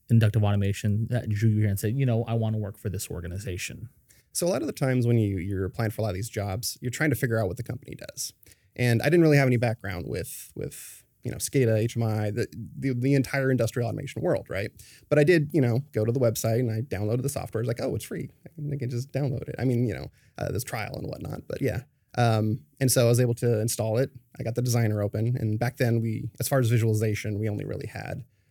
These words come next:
Speaker 2: uh, Vision at the time. But I was able to find my way to that area of the designer. And then I saw, "Oh, there's, like, button components and, and tables." It's like, "Oh, you're building a screen for people. That's what that is."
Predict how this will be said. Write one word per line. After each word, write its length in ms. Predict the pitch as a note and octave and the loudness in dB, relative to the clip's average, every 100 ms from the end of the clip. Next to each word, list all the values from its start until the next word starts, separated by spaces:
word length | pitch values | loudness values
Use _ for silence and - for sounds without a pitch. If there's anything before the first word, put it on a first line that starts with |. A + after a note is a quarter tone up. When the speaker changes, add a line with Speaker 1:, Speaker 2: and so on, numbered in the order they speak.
| _ - | _ -6
Speaker 2:
uh, 80 | G#2+ | 0
Vision 360 | D#3+ D#3+ A2 | 2 4 2
at 100 | G2 | -2
the 60 | - | -6
time. 320 | - - - | -14 -8 -4
But 240 | - A#2 B2+ | 0 0 2
I 100 | A#2+ | 2
was 100 | A#2+ | 2
able 220 | A2+ A2+ | 2 0
to 60 | |
find 200 | - A2+ | 0 -2
my 120 | A2+ A2 | 0 0
way 360 | A#2 A2 A#2+ - - | 0 0 -2 -6 -8
to 60 | |
that 160 | A#2 A2+ | -4 0
area 240 | A#2+ B2+ | 2 2
of 60 | C3+ | 2
the 60 | |
designer. 440 | D#3 A2+ G#2 G#2+ A#2+ | 0 -2 -2 -2 -2
And 100 | A#2 | -2
then 80 | A2 | -2
I 60 | |
saw, 260 | A2 A2+ A2+ | -4 -4 -2
"Oh, 200 | A#3+ D3+ | 0 0
there's, 180 | A2+ A2+ | 0 0
like, 220 | A#2+ F3 | -2 -2
button 240 | - C#3+ | 0 0
components 600 | B2+ A#2 G#2+ A2 G2+ G#2+ | 2 2 2 -2 -4 -6
and, 240 | G2+ G#2 A#2+ _ _ - | -8 -8 -10 _ _ -6
and 100 | G#2 | 0
tables." 520 | D#3+ B2+ B2 G#2 A2+ | 2 4 4 2 -2
It's 60 | |
like, 120 | A#2 - | -4 -2
"Oh, 260 | A3 A2 - | 0 0 0
you're 140 | F3 | 2
building 260 | G#3 G3+ F#3+ | 4 4 2
a 60 | F3 | 2
screen 340 | - A3+ F#3 | 2 2 2
for 140 | C#3+ | 0
people. 300 | B2 A#2+ - | 0 -2 0
That's 200 | C#3+ E3+ | 0 0
what 120 | C#3 A#2 | 0 0
that 200 | A2 G2 | -2 -4
is." 220 | - | -6